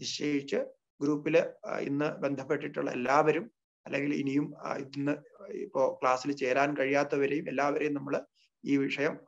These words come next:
ഗ്രൂപ്പിലൂടെ അറിയിച്ച് അവരുടെ സമയവും ഒക്കെ എല്ലാവരും ഒന്ന് നിശ്ചയിച്ചിട്ട്, ആ, ഈ ആഴ്ചയിൽ ഇപ്പൊ ഞായറാഴ്ചയാണെങ്കിൽ,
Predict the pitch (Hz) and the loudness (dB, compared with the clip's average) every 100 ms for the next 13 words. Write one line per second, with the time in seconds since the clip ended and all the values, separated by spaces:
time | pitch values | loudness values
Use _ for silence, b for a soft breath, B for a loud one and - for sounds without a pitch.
0 | - 135 143 143 151 147 123 139 143 247 | -12 -8 -6 -4 -2 0 2 0 0 0
1 | 277 - _ _ - 139 139 147 - - | -2 -4 _ _ -8 0 2 2 0 -6
2 | 143 - 139 143 143 143 - - - 151 | -10 -6 -4 -4 -4 -8 -12 -12 -4 -2
3 | 135 139 139 143 143 139 127 - 170 170 | 0 0 0 -2 -2 -4 -6 0 2 2
4 | - - _ - 262 277 - - _ _ | 0 -10 _ -4 -4 -4 -18 -20 _ _
5 | b b _ - 147 - 160 160 147 139 | b b _ -4 -2 -2 2 4 4 2
6 | 156 156 156 147 147 156 151 156 135 143 | 0 2 2 2 6 6 6 2 2 2
7 | 143 110 | -2 -6